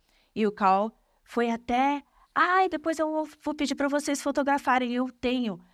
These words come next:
Eu te-, ele foi até a figurinha de Coca-Cola, gente. Ele era assim:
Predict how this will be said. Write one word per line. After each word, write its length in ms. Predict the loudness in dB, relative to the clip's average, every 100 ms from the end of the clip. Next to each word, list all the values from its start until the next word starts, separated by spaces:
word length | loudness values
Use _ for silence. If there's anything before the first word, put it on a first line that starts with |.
| _ -6
Eu 100 | -4
te-, 120 | -2
ele 160 | -4
foi 240 | -4 -2 -4
até 440 | -2 0 0 -2 -8 _ -4
a 360 | 0 4 4 2
figurinha 720 | 0 -2 -2 -2 -2 -2 -2
de 120 | -2
Coca-Cola, 880 | -2 -2 -2 -10 -2 2 4 2 -2
gente. 460 | -6 -10 -10 -10
Ele 340 | -8 -2 0 2
era 200 | 2 0
assim: 320 | -2 -6 -8